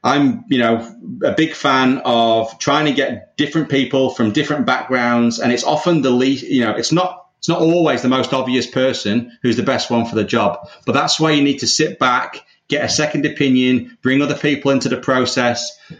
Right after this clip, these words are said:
and take your time with it. And if you need an extra interview, so be it.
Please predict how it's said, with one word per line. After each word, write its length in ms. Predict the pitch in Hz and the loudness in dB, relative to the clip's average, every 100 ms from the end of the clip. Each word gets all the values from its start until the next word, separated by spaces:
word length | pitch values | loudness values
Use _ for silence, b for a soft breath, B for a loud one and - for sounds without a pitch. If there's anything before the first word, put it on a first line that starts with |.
| B | B
and 140 | 120 | -2
take 220 | 117 131 123 | 0 -2 -2
your 100 | 113 | -2
time 300 | 120 127 127 | 0 2 2
with 120 | 107 | 2
it. 60 | |
And 80 | 113 | 0
if 100 | 117 | 0
you 60 | 123 | 2
need 160 | 165 147 | 0 0
an 80 | |
extra 260 | 131 - 120 | -2 -2 0
interview, 420 | 127 123 101 107 | 0 0 0 0
so 260 | 107 127 117 | 0 0 0
be 240 | 117 117 | 2 0
it. 240 | 107 - | 0 -6